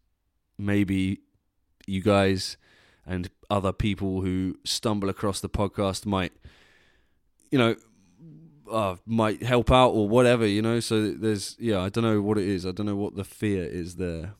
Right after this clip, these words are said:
but it is there for some reason. Um, but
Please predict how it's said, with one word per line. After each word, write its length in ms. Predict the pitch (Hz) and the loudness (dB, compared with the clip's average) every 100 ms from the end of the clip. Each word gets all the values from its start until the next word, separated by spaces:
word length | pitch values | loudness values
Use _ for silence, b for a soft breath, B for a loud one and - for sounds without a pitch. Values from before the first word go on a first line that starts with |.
| - | -10
but 120 | 87 | -6
it 80 | 80 | -4
is 160 | 90 | -4
there 380 | - 92 87 87 - | -4 -4 -4 -8 -12
for 100 | 95 | -14
some 300 | - 90 87 | -10 -8 -8
reason. 420 | 90 85 - - _ b b b b b b b | -8 -10 -14 -20 _ b b b b b b b
Um, 460 | 87 90 85 87 82 _ _ _ - | -6 -4 -4 -6 -10 _ _ _ 0
but 260 | 127 101 | 4 4